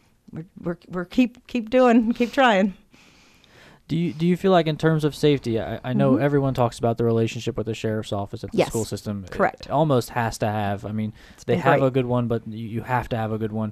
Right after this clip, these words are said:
Speaker 1: Yes.
Speaker 2: But is there, uh, enough? Are there enough officers kind of to go around? Would you like to see that continue to be expanded?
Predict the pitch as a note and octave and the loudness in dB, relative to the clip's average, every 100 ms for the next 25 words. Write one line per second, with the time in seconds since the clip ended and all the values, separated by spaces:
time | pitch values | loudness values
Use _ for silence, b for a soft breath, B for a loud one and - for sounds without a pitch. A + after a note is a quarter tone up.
0 | - D#3 - - C#3+ C3 - C#3 C3+ B2+ | -6 -8 -8 -14 0 0 0 -4 -4 0
1 | C3+ C3 C3 B2 A#2+ - - - - - | 2 4 4 2 -2 -10 -20 -20 -18 -8
2 | B2+ C3 B2 F#2+ - C#3 D#3 C#3+ C#3 - | -6 -2 -2 -4 -2 2 4 4 2 0
3 | - A#2+ A#2 A#2 A#2 A2 - A2+ A2 A2+ | -2 -2 -2 -4 -4 -4 -2 -2 -2 -2
4 | A2 A2 A2 A2 A2 G#2+ A2+ B2+ A#2 A#2+ | 0 0 0 -2 -2 -4 -2 -2 -2 -6
5 | - A#2 A2 A#2 - A2+ A2 G#2+ G#2 G2 | -4 -2 -2 -6 -4 -4 -4 -4 -6 -8
6 | - - A#2 A2+ A2+ G#2+ - A2+ | -12 -6 -4 0 -2 -2 -8 -14